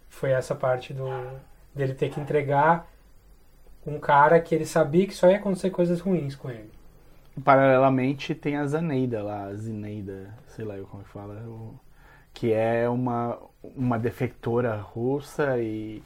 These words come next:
Speaker 1: Que
Speaker 2: que
Speaker 1: é, na verdade,
Speaker 2: que é um, um
Speaker 1: um
Speaker 2: agente
Speaker 1: agente
Speaker 2: duplo.
Speaker 1: duplo.
Speaker 2: E eles também, fi-, o Stan fica o tempo todo preocupado com isso, joga pro Gad lá, pro Gad falar se ele devia ou não.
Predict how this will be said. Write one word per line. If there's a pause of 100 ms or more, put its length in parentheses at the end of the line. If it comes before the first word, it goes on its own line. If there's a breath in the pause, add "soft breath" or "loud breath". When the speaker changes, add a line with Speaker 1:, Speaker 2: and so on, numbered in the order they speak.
Speaker 1:
Que
Speaker 2:
que
Speaker 1:
é,
na
verdade,
Speaker 2:
que
é
um,
um
Speaker 1:
um
Speaker 2:
agente
Speaker 1:
agente
Speaker 2:
duplo.
Speaker 1:
duplo. (460)
Speaker 2:
E
eles
também,
fi-,
o
Stan
fica
o
tempo
todo
preocupado
com
isso,
joga (440 loud breath)
pro
Gad
lá,
pro
Gad
falar
se
ele
devia
ou
não.